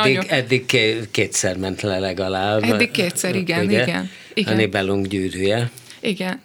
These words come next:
Speaker 1: Most már szeretnék kimenni, most már szeretnék többet is tenni érte, és most már szeretnék olyan repertoárt is kiépíteni, ami, ami,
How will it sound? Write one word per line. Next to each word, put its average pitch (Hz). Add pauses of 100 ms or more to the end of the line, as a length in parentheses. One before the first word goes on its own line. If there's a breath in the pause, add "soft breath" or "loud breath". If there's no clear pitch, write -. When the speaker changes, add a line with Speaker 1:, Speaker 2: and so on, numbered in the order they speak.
(180)
Speaker 1:
Most 247
már 233
szeretnék 185 (280)
kimenni, 214
most 202
már 202
szeretnék 190
többet 185
is -
tenni 185
érte, 180
és 175
most -
már 196
szeretnék 185
olyan 185
repertoárt 185
is 196
kiépíteni, 190 (380 loud breath)
ami, 190
ami, 190